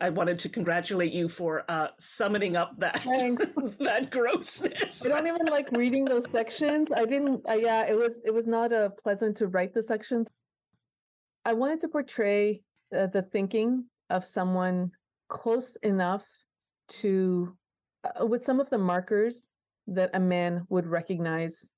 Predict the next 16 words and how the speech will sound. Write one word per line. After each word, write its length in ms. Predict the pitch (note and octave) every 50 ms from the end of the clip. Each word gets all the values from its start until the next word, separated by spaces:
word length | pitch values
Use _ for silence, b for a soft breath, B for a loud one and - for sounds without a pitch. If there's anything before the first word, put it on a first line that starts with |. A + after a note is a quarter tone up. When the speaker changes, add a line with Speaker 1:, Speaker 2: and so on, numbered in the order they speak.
| _ -
Speaker 2:
in 80 | F#3
his 140 | F3 F3 F3+
own 180 | E3+ F3 E3+ D#3+
head 360 | D3+ E3 E3 E3 E3 F3 - _ _ _ _ _ _
as 200 | - F3+ F3 F3+
like, 320 | F3 F3 E3+ - - _ _ _ _
"Oh, 280 | - B3+ B3+ G3+ E3+ F3+ F3+
that's 180 | F#3+ G#3 G#3+
a 60 | D4+ B3+
logic 400 | G3 E3 E3+ E3 - F3+ E3+ -
that 120 | F3 E3+
I 120 | E3 E3
follow. 480 | D#3+ - E3+ E3 E3 E3 E3+ G3+ A3+ - _ _ _ _ _ _ _ _ _ _ _ _ _ _ _ _ _ _ _ _ _ _ -
That's 220 | - F#3 G3+ G3+ -
a 80 | G3
weird, 320 | F#3 E3+ E3+ E3+ E3 E3